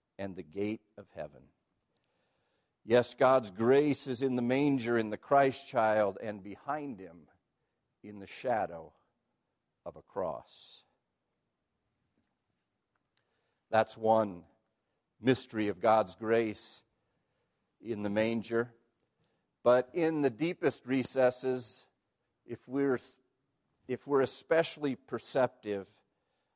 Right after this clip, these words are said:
I think we can see a second aspect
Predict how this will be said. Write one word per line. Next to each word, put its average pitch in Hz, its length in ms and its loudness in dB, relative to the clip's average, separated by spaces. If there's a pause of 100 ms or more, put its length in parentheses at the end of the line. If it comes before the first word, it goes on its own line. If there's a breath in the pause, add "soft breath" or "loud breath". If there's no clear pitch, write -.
I 113 140 -2
think 135 280 -2
we 123 120 0
can 117 220 -10
see 120 580 -8
a 95 80 -14
second 147 460 -4
aspect 98 720 -12